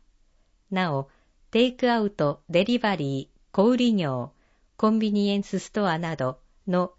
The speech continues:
イートインは対象外。要請内容。午後八時から午前五時までの営業自粛。酒類の提供、持ち込みを含む、および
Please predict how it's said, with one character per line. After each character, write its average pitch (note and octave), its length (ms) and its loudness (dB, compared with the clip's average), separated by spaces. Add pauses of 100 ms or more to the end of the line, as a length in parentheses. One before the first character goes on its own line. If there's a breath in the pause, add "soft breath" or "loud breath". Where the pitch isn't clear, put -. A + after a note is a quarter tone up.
イ B3+ 200 -2
ー B3 60 -8
ト B3 160 2
イ A#3 160 2
ン G3 80 0
は C#3+ 180 -4
対 G3+ 180 0
象 G3 320 0
外。 A#2 280 -8 (1200)
要 A#3+ 220 6
請 C4 300 2
内 A#3 300 0
容。 C3+ 380 -4 (560)
午 C#4 160 4
後 C4 140 0
八 A#3+ 320 -2
時 A#3 120 -2
か F#3+ 140 0
ら F3 140 0
午 B3 200 4
前 A#3 220 2
五 A3+ 140 4
時 A3+ 140 0
ま F#3+ 120 2
で F3 140 0
の D#3 260 -2
営 A3+ 220 2
業 G#3+ 240 0
自 F#3+ 180 -2
粛。 - 460 -8 (680)
酒 G#3 380 0
類 G3+ 220 2
の D3 120 0
提 F#3+ 300 0
供、 F3 460 -2 (240)
持 E3+ 120 0
ち - 120 -12
込 A3+ 140 -2
み G3+ 180 0
を G3 60 2
含 F3+ 320 -4
む、 B2 220 -8 (460)
お A#3 100 4
よ G#3 160 2
び D#3 220 -6